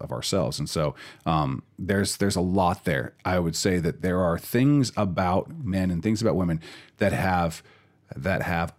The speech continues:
in this world have, have created certain kinds of roles. And those roles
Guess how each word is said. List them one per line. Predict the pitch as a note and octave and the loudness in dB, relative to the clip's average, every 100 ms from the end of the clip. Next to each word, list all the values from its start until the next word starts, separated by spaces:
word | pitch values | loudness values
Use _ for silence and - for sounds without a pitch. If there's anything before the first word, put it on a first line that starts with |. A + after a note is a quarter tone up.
| - | 0
in | C3+ D#3+ | 4 6
this | C3+ C3+ C3+ - | 8 6 4 2
world | G2 F2+ D2+ D2+ | 2 2 2 0
have, | E2 - D#2+ D#2 - - | -4 -4 -4 -4 -8 -4
have | E2+ D#2+ | -4 -4
created | - F2 F2+ F2 D#2+ | -2 0 2 2 0
certain | - G#2+ - G#2+ | 0 0 0 -2
kinds | F#2 E2+ E2 | 0 0 -2
of | D#2 | -4
roles. | D2+ E2 D#2+ - - - - - - - | -2 0 0 0 -6 -12 -14 -20 -8 -4
And | F#2+ E2+ | -2 0
those | F2+ F2+ - - | 0 0 -4 -8
roles | F2 F#2+ B2+ D3+ A#2+ E2+ C2+ E2+ | -6 2 4 6 6 4 2 -2